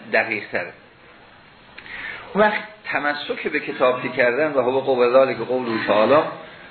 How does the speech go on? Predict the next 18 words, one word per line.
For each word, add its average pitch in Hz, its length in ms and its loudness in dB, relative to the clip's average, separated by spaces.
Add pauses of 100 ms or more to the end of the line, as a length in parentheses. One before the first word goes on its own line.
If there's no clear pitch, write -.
(200)
"و 110 120 -2
جعلناکم 123 760 0
کذلک 120 520 0
جعلناکم 110 760 -2
امة 120 340 0 (180)
وسطا 139 420 0
لتکونوا 127 720 -4
شهداء 107 580 4
علی 101 200 -2
الناس." 98 320 -6 (920)
و 117 60 0
قوله 123 540 2
تعالی: 117 380 6 (100)
"کنتم 135 320 -2
خیر 117 280 0
امة 127 600 0
اخرجت 113 480 0
للناس 123 380 2